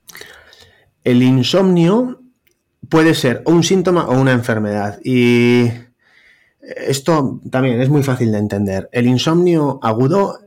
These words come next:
es un problema de sueño como el que hemos definido, que está limitado en el tiempo y que básicamente se produce porque hay una situación puntual, estresante, que puede ser,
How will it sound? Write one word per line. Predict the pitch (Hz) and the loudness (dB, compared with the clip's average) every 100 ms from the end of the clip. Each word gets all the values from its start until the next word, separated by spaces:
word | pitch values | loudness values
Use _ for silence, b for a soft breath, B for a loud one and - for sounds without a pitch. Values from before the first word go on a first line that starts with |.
| _ | _
es | - 120 113 113 - - - - - - - _ | -4 -2 0 -2 -2 -2 -2 -2 -6 -10 -18 _
un | - 123 | -4 -2
problema | 117 110 113 110 110 107 113 | -2 -2 -2 -2 -2 -2 -4
de | 117 | -4
sueño | 123 120 104 | -2 -2 -2
como | 101 104 | -4 -4
el | 104 | -2
que | 123 | 0
hemos | 120 | 0
definido, | 120 120 127 156 - | -2 -2 -2 -2 -4
que | 110 | -4
está | 123 | -4
limitado | 104 110 107 120 123 | -2 0 0 0 0
en | 127 | 0
el | 117 | 0
tiempo | 135 135 160 165 B B B | 0 0 0 -4 B B B
y | 131 | -2
que | 127 | 0
básicamente | 131 139 139 143 135 | 0 0 0 0 0
se | 135 | 0
produce | 131 131 135 143 | 2 2 2 0
porque | 120 120 | 0 0
hay | 127 127 | 0 0
una | 147 151 | 0 0
situación | 135 139 135 135 131 156 107 - | 0 -2 0 0 0 0 -2 -2
puntual, | 117 113 151 131 107 | -2 0 0 0 -2
estresante, | 117 - 110 143 143 123 107 | -6 -4 -2 0 0 -2 -6
que | 98 | -2
puede | 123 120 | -2 0
ser, | - 135 | 0 0